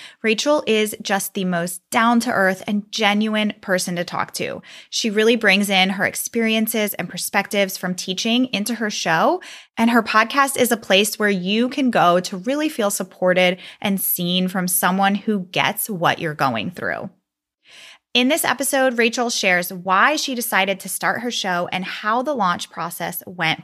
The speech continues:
for her. Like I said, Rachel is a student in my online course, the Podcasting for Educators Prep School. And today, I'm excited to announce that the doors are officially open for enrollment again for the prep school.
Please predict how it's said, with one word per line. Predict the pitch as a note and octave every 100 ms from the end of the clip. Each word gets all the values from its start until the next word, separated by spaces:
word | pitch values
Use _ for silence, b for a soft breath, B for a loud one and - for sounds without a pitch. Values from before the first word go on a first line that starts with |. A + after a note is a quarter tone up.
| -
for | D#3+
her. | D#3 D#3 - - B B B B
Like | A#3 A#3+
I | C4+
said, | C4 C4 A#3 A3 G#3
Rachel | A3+ - D4 D4 D4+ B B -
is | A3+ A3+ A3+
a | G#3+
student | G#3 - A3+ A3+ A#3 A3
in | A#3
my | C4+ C#4+ A#3
online | A3+ A3 A3
course, | - G3+ G3
the | -
Podcasting | G3+ F#3+ F#3+ G#3 G3 - G#3
for | -
Educators | F#3 F#3 - F#3 F3
Prep | - - D4 -
School. | - C#4 C#4 C#4 C#4 B B -
And | C4 C4 B3+ - - -
today, | - B3+ G#3+ D#4 D#4 A3
I'm | A3 A3+
excited | D#4+ - G3+ G#3 C4+
to | F4
announce | D#4+ B3 B3+ -
that | A#3+ C#4+
the | D4+
doors | B3 A3+ A3+ G#3+
are | G#3+ G#3+
officially | A#3+ - - F4+ G4+ D4 A#3 G3
open | F#3 F#3 F3 E3+ -
for | - G#3+ B3
enrollment | C4+ G#3+ G3 G3 G3 -
again | G#3 A3+ F#3 E3+ F3 -
for | - G3+ G3+
the |
prep | G3+ D#3 -
school. | - D#3 D3+ D3+